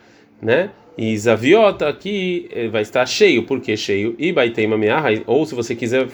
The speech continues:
ver em Teilim cento e quarenta e quatro, treze, "Mizaveinu meleim efikim mizan elzan", que Mizaveinu, de novo, é uma coisa que tá cheia de lu-, de uma ponta a outra. É,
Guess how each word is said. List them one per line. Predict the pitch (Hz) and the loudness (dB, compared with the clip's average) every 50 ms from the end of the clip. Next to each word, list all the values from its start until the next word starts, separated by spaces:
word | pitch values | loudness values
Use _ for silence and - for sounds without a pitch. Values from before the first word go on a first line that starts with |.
| - 127 123 | -10 -6 -2
ver | 180 202 | 0 0
em | 185 151 | 0 0
Teilim | - - 139 127 127 170 202 175 | 0 0 0 0 0 0 0 0
cento | 151 - - 143 139 131 | 0 0 0 -2 0 -2
e | 131 117 | -4 -2
quarenta | - 120 113 123 123 117 117 117 | 0 0 2 2 0 0 0 -2
e | 117 | -2
quatro, | 113 - 95 92 95 - 107 104 | -2 -2 -2 -2 -2 -4 -6 -6
treze, | - 113 139 185 165 127 127 131 131 131 - - - - - - - | -2 0 0 2 0 0 -2 -2 -4 -4 -8 -14 -20 -20 -20 -12 -6
"Mizaveinu | 117 123 123 113 117 120 107 101 113 147 214 240 220 196 160 156 - - - _ _ | -2 -2 0 2 2 2 2 2 4 4 4 4 2 0 -2 -2 -4 -10 -16 _ _
meleim | 123 123 127 120 120 139 190 214 196 | -2 0 0 2 2 2 2 2 0
efikim | 170 - 139 127 - - 180 185 | 0 -2 -4 -6 -4 -4 -4 -2
mizan | 180 160 127 117 131 143 147 151 | 0 0 0 0 0 0 0 0
elzan", | 151 147 127 131 131 113 98 98 | -2 0 0 2 0 0 0 -2
que | - - | -6 -8
Mizaveinu, | 107 101 110 104 101 123 185 214 202 160 | -4 -2 0 0 2 2 2 2 0 0
de | 131 | 0
novo, | 135 175 170 151 | -2 -2 -2 -2
é | |
uma | 143 135 | -2 -2
coisa | - 165 165 | -4 -4 -6
que | 151 - | -6 -6
tá | - 156 151 | -4 -4 -4
cheia | - - - 208 202 160 131 | 0 2 2 4 4 2 0
de | 117 127 | -2 -4
lu-, | 131 127 131 117 | -4 -4 -4 -4
de | 113 127 | -4 -4
uma | 135 127 | -4 -2
ponta | 117 - 151 156 156 170 | -2 -2 -2 -2 -2 -2
a | 170 | 0
outra. | 165 127 104 92 - - - _ - - - - - - _ _ _ _ - | 0 0 -2 -2 -6 -12 -18 _ -20 -20 -20 -20 -20 -20 _ _ _ _ -2
É, | 113 110 107 107 104 104 104 104 101 101 | 0 2 4 4 4 4 4 2 0 0